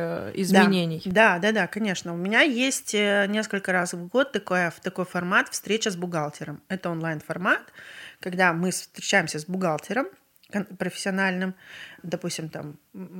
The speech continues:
Speaker 2: мне подписчики часто задают какой-нибудь вопрос. Ну вот в этом году был вопрос налогообложения маркетплейсов. Я говорю: «Окей, мы встречаемся с бухгалтером, разрабатываем с ним эту тему, и в онлайне потом проводим такой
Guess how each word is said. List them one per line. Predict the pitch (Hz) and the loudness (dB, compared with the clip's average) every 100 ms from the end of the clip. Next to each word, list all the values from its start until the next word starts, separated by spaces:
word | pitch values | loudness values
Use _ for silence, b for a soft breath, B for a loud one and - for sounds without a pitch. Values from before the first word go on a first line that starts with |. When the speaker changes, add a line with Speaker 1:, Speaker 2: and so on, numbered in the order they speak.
| 165 196 | -6 0
Speaker 2:
мне | 220 240 | 4 4
подписчики | 233 175 - 370 - 202 | 2 -2 0 0 0 -2
часто | - 262 180 | 2 2 0
задают | 165 170 233 | -4 -2 -2
какой-нибудь | - - 226 226 185 175 | -4 -2 0 0 -2 -4
вопрос. | 165 156 147 - | -8 -8 -10 -8
Ну | 190 | -4
вот | 196 170 | -2 0
в | |
этом | 202 180 170 | -2 -2 -4
году | 170 247 | 0 0
был | 196 160 | 0 -2
вопрос | 160 190 262 - - | -2 0 0 -2 -6
налогообложения | 185 185 185 180 170 170 165 233 285 247 | -2 0 0 -2 -4 -4 -2 0 2 0
маркетплейсов. | 180 190 - - 151 143 - - _ | 0 -2 -4 -10 -8 -10 -12 -20 _
Я | 202 208 | 2 4
говорю: | 196 208 381 | 4 4 2
«Окей, | 392 185 160 156 | 2 -2 -2 -2
мы | 277 | -2
встречаемся | - 311 208 175 160 | 0 0 0 -2 -4
с | 160 | -8
бухгалтером, | 208 202 165 - 190 190 - | -4 -2 -2 -4 -6 -6 -10
разрабатываем | 220 202 214 214 247 247 180 | -6 0 2 4 2 2 -6
с | - | -6
ним | 175 160 - | -8 -8 -10
эту | - 214 220 | -8 -4 -4
тему, | - 165 156 202 320 B B B B - | -4 -4 -4 -4 -6 B B B B -4
и | 349 | -2
в | 254 202 | 0 0
онлайне | 190 226 392 370 | 4 4 4 2
потом | 254 233 294 | 0 2 2
проводим | 294 180 180 220 254 214 | 0 -2 2 2 4 0
такой | 185 156 - 202 202 | -4 -6 -2 0 0